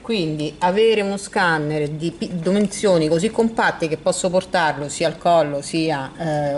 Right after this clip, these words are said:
ovviamente in tasca ci consente di, eh, memorizzare migliaia di codici, scansio-, ehm, e poi memorizzarli ovviamente, eh, sul P C in una maniera facile, veloce ed economica.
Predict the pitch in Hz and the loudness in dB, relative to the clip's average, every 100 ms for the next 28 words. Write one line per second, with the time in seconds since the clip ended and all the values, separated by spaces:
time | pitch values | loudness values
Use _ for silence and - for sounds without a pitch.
0 | 147 156 170 185 156 151 233 254 254 262 | -2 -2 0 0 0 -2 -4 0 0 0
1 | - 294 285 - 190 196 196 226 156 - | 0 0 -2 -6 -4 -4 -2 -2 -2 -4
2 | 156 165 196 151 - - - - 165 156 | -6 -2 -2 -2 -4 -16 -12 -2 2 4
3 | 147 147 135 127 160 175 196 185 175 139 | 6 4 4 0 0 0 0 2 2 2
4 | 127 131 160 175 170 165 156 135 135 123 | 0 -4 -2 -2 0 0 2 0 -2 -4
5 | 135 160 175 - - 156 147 170 175 254 | -4 -2 -2 -2 0 2 2 0 -4 -2
6 | 349 - - - - - 170 - 180 - | -2 -4 -16 -18 -8 -4 -2 -2 -2 0
7 | 170 165 156 151 147 143 135 131 - - | 2 2 2 -2 -4 -6 -6 -8 -10 -10
8 | 170 156 147 147 143 151 156 156 143 135 | -6 -4 0 -2 -2 -4 -2 0 -2 -4
9 | 151 160 160 143 139 92 147 139 135 - | -4 -2 -2 -2 -6 -6 -6 -6 -6 -6
10 | 175 170 - 214 - 160 190 214 247 214 | -4 -4 -6 -8 -4 -2 -2 -2 -4 -2
11 | 202 196 160 139 - - 180 170 - 233 | 0 0 0 -2 -6 -4 0 0 -2 -6
12 | 240 185 180 147 147 - 220 - 202 165 | -6 -2 0 0 -2 -4 -8 -6 -4 -2
13 | 156 156 151 120 135 139 131 | -4 -4 -4 -4 -6 -8 -10